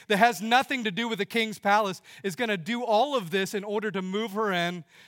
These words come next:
at just the right time, at just the right place. So they come up with this plan. Uh, she's stubborn, and if she's stubborn, it's gonna catch on, and all our wives will be stubborn.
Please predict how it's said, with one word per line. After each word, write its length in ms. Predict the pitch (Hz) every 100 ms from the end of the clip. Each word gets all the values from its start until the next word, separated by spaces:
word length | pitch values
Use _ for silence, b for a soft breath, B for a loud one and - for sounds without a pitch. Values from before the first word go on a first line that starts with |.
| B
at 160 | 170
just 300 | 139 190 -
the 80 | 214
right 300 | 190 190 196
time, 360 | 160 156 151 151
at 100 | 131
just 260 | 151 143
the 60 | 156
right 240 | 151 151
place. 580 | 160 156 143 151 - _ _ _ _ _ _ _ _ b b b b
So 160 | - 208
they 140 | 214
come 220 | - 262
up 120 | 254 214
with 140 | 196
this 220 | 202 -
plan. 420 | - 247 220 151 - B B -
Uh, 140 | 170
she's 340 | - 277 269
stubborn, 540 | - - 220 240 285 269
and 260 | 202 196 202
if 280 | 208 - - B
she's 360 | - - 311 277
stubborn, 520 | - 220 196 226 220
it's 140 | 190
gonna 180 | - 226
catch 340 | - 220 226 233
on, 200 | 233 196
and 100 | 185
all 220 | 202 226
our 100 | 190
wives 300 | 170 175 165
will 60 |
be 120 | 165 175
stubborn. 420 | - 180 185